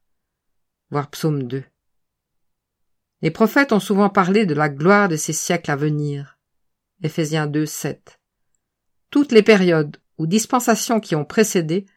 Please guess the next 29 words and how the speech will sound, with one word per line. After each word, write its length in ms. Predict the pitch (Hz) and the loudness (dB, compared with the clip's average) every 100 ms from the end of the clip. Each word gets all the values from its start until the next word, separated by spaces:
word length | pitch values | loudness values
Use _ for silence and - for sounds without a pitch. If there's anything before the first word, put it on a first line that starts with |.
| _ _ _ _ _ _ | _ _ _ _ _ _
prendront 380 | - 226 220 226 | 0 4 6 6
leur 200 | 214 185 | 6 2
sens 360 | - 208 208 202 | 0 0 0 0
dans 120 | 160 | -2
cet 240 | - 170 | -2 -2
état 260 | 170 - 180 | -2 0 0
de 80 | 151 | 0
perfection 800 | - 185 - 175 - - 156 160 _ _ _ _ _ - | -2 -2 -2 -8 -8 -10 -10 -10 _ _ _ _ _ -2
appelé 420 | 151 175 170 180 | 0 2 2 2
la 120 | 143 | 0
plénitude 680 | - 180 175 156 - 160 127 | 0 2 2 0 -4 -6 -4
des 180 | 127 | -8
temps. 280 | - 113 - _ _ _ _ _ _ _ _ _ _ _ _ _ _ _ _ _ _ _ | -8 -14 -14 _ _ _ _ _ _ _ _ _ _ _ _ _ _ _ _ _ _ _
Dieu 200 | 151 190 | 4 8
le 120 | 190 185 | 8 6
Père 300 | 208 233 202 | 6 6 6
veut 100 | 170 | 2
réunir 540 | 180 175 180 202 - - | 2 4 4 4 0 -2
tout 140 | 262 | -2
ce 160 | - 196 | -2 -4
qui 140 | 175 | -2
est 80 | 156 | 2
dans 140 | 180 | 4
les 140 | 202 190 | 6 4
cieux 360 | - 151 - - | 0 -6 -4 0
et 80 | |
sur 180 | 196 202 | 0 2
la 140 | 180 170 | 4 2
terre 400 | - 170 180 | 0 -2 -2